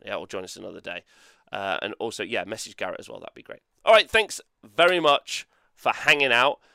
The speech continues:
today. Uh, more, more later, more of this later, but with other people's thoughts as well.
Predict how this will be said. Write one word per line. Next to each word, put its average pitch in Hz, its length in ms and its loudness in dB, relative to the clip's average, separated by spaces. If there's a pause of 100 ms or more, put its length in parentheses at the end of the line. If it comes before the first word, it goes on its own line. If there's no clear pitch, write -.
(180)
today. 131 460 0
Uh, 123 340 4
more, 151 720 -2
more 202 320 6
later, 156 360 0
more 151 200 2
of 156 60 -2
this 156 180 -4
later, 139 260 -2
but 120 100 -12
with 127 220 -6
other 139 260 4
people's 123 520 -10
thoughts 120 280 -8
as 107 120 -16
well. 107 260 -4